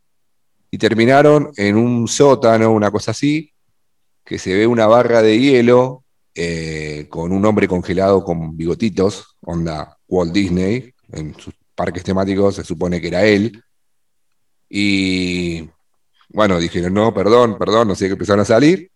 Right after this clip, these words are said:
Y cuando empieza a salir por el parque, dice que los empiezan a agarrar los,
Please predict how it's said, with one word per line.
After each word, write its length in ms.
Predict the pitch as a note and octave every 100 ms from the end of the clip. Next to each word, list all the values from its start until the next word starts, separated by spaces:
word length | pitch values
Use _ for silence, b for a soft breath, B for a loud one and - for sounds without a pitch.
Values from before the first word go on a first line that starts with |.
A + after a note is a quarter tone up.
| _ _ _ -
Y 60 |
cuando 260 | G2 F#2+ G2
empieza 260 | G2 A#2+ B2
a 20 |
salir 280 | A#2 A#2+ A#2+
por 200 | A2+ A2
el 100 | G#2+
parque, 540 | B2 C3 C3 C3+ A#2+
dice 200 | F#2 F#2+
que 80 | F#2
los 160 | F#2
empiezan 340 | F#2+ F2 G2+ F#2
a 20 |
agarrar 260 | F#2+ F#2+ F#2+
los, 320 | F#2 E2+